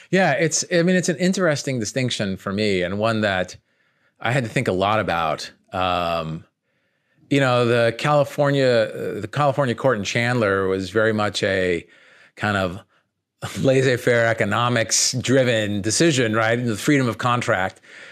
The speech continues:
right? Why should the court get in the middle of the, the, the terms of the contract between the two parties? Why should the Supreme, why should the court make a determination whether an idea is novel or not novel if the parties agreed to buy it and sell it?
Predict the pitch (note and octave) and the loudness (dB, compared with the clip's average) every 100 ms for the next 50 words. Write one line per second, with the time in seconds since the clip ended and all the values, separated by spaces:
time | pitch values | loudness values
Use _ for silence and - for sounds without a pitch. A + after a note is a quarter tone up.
0 | - - A2 A#2+ F#2 G#2+ A#2 B2 B2 A2+ | -14 -4 -2 0 0 2 2 0 0 -2
1 | - A#2 G#2+ G2 A2 G#2+ G2 G#2 A#2 A2 | 0 0 2 0 -2 -2 -2 0 2 2
2 | G#2+ F#2+ F#2+ G2 F#2+ F2+ - - - F#2+ | 0 -2 0 0 0 -4 -16 -20 -20 -12
3 | F2+ G#2+ G2+ G2+ G2 G2+ - _ _ _ | -2 2 2 2 0 -4 -12 _ _ _
4 | _ _ - G#2 G2 F#2+ - G2 C#3 C3 | _ _ -6 -2 0 0 -2 -4 0 0
5 | A2 G#2+ - B2 A#2+ G2+ G2 G2+ G#2+ F#2+ | 0 -2 0 0 0 -2 -2 -4 -4 -4
6 | F#2 G#2 A#2+ C3 A#2 F2+ - - - - | -4 -4 0 0 0 -4 -8 -16 -14 -2
7 | A2+ B2+ C3 G#2 A2 G#2+ G#2+ - _ - | 0 0 -2 0 0 0 -4 -12 _ -6
8 | C3 - - B2+ A#2+ B2+ A2+ A#2 B2 G#2 | -4 -2 0 0 0 -2 -2 0 0 -2
9 | - D3 D3 B2+ - _ _ _ - A2+ | 0 2 4 2 -4 _ _ _ -4 0
10 | B2 C3 A2+ A2 B2+ A2+ B2 A#2+ A2 A2+ | 2 2 0 2 0 2 0 0 0 2
11 | A2 G#2 G2+ A#2 A2+ G2+ F#2+ G2+ A#2 B2+ | 0 0 0 2 2 0 -2 -2 0 2
12 | A#2 G2+ F#2 F#2+ F#2+ A#2+ C3 B2 G#2 G#2 | 2 2 2 -2 0 0 0 -2 -2 0
13 | G2 G2+ G2+ - G#2+ G#2+ F#2+ G2+ G#2+ G#2+ | 0 -2 -4 -2 0 0 0 -4 -2 0
14 | G#2 G2 F#2+ G2+ G#2 G2 E2 E2 - A#2+ | 0 -2 -4 -2 0 -2 -4 -6 -2 0
15 | D#2 C#2+ | -2 -6